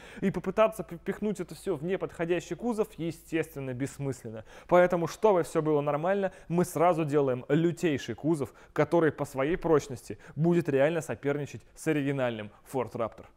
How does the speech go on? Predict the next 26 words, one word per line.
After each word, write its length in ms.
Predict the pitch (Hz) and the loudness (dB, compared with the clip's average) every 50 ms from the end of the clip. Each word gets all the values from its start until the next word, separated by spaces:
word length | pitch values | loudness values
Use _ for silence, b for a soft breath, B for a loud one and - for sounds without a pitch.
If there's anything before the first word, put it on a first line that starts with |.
| b b b b b b b | b b b b b b b
А, 220 | 156 160 156 147 147 | -2 0 2 2 2
по 160 | 139 - 247 | 6 6 6
нашему 380 | 254 269 269 - - 233 214 214 | 6 6 4 2 2 4 4 6
любимому 560 | 208 196 208 254 233 226 214 202 190 185 180 | 6 4 4 4 4 4 6 6 4 4 4
У 80 | 175 | 4
зету 400 | 165 143 156 156 170 - 233 220 | 4 6 6 6 6 6 4 2
и 180 | 214 202 214 226 | 2 2 0 0
трансмиссии. 560 | 214 202 190 180 - - 185 190 160 - - | 2 4 2 2 2 -2 -4 -4 -4 -4 -6
Смотрите, 340 | 120 - 139 135 196 226 - | -8 -6 -4 -4 -4 -2 -2
какая 220 | - 175 - 208 | -2 0 2 2
у 60 | 214 190 | 2 2
нас 160 | 185 170 - | 0 -4 -4
есть 120 | 185 - | -4 -2
нарядная 380 | 175 156 156 170 180 170 160 147 | 0 4 4 4 4 2 0 -4
штука 280 | - - 170 - - 139 | -2 -2 -2 0 2 0
из 60 | 135 | 2
Казахстана. 640 | - - 190 165 170 151 - - - 165 151 127 113 | 2 2 2 4 4 2 2 0 0 2 2 2 -2
В 80 | - - | -6 -6
Казахстане 580 | - 147 151 160 - - - 202 220 202 180 160 | -6 -4 -4 -4 -2 2 2 2 4 4 2 0
есть, 120 | 160 160 | 0 0
кстати, 280 | - - 175 165 - 160 | 2 2 2 2 4 4
очень 380 | 151 160 175 170 170 - 131 127 | 4 6 6 4 2 -2 -6 -6
интересный 400 | 123 - 135 131 127 - - 123 | -4 -2 0 0 0 0 -2 -8
мужчина. 460 | 123 135 143 - - 254 247 233 226 233 B B B B B B B | -8 -8 -8 -6 -4 -2 -2 -2 -2 -4 B B B B B B B
М, 360 | 165 165 160 160 160 160 143 | -6 -6 -4 -4 -4 -4 0
когда 1040 | - 170 160 151 151 180 175 165 156 151 151 151 147 147 143 143 143 143 147 143 | 2 2 2 4 6 6 8 8 8 8 6 6 6 6 6 4 4 2 2 0